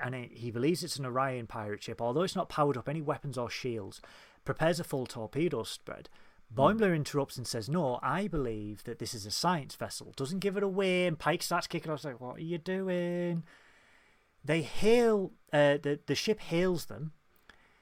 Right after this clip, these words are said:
Speaker 1: Holy shit, Sonoy's. I freaked the fuck out.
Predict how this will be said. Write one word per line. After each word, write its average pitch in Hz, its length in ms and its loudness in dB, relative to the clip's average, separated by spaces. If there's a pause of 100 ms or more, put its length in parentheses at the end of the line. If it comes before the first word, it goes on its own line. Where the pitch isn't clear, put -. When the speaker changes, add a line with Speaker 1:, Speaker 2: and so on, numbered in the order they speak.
(360)
Speaker 1:
Holy 233 320 8
shit, - 460 0
Sonoy's. 104 640 -4 (1900)
I 214 260 6
freaked - 600 -2
the 127 120 -4
fuck - 400 -4
out. 101 280 -2